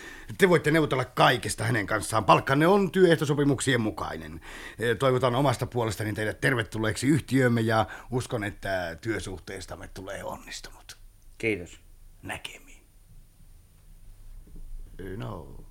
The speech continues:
Speaker 1: olikos teillä vielä jotain muuta?
Speaker 2: Tuota, minä siitä palkasta. Minä en haluaisi ollenkaan tavallista tuntipalkkaa. Olisi paljon parempi, jos ostaisitte minut sopivalla kertasummalla koko eliniäkseni.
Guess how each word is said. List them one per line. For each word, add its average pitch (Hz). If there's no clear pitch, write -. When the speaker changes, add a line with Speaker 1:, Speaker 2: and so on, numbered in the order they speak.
Speaker 1:
olikos 123
teillä 123
vielä 123
jotain 117
muuta? 117
Speaker 2:
Tuota, 135
minä 139
siitä 135
palkasta. 101
Minä 156
en 156
haluaisi 156
ollenkaan 120
tavallista 107
tuntipalkkaa. 87
Olisi 190
paljon 196
parempi, 190
jos 151
ostaisitte 139
minut 143
sopivalla 143
kertasummalla 123
koko 120
eliniäkseni. 107